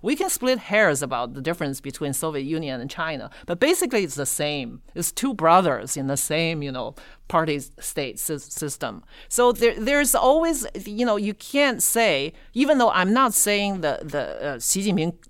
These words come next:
obviously was the creature of the system, he did not create all this, okay? The cri-, the system created him. Uh, so,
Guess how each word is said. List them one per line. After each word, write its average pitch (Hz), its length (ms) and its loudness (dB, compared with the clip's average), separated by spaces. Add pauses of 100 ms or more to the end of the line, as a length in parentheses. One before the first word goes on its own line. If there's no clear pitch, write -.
(160)
obviously 170 560 2
was 135 300 -4
the 147 80 -4
creature 185 420 -4
of 120 200 -6
the 123 120 -8
system, - 580 -4 (600)
he 269 200 2
did 208 260 4 (140)
not 185 260 4
create 190 340 2
all 131 220 -2
this, 127 260 -8
okay? 135 260 -4
The 151 100 -4
cri-, 247 260 -2 (220)
the 170 140 -2
system 208 380 2
created 151 420 4
him. 214 300 -4 (500)
Uh, 170 280 4
so, 214 500 2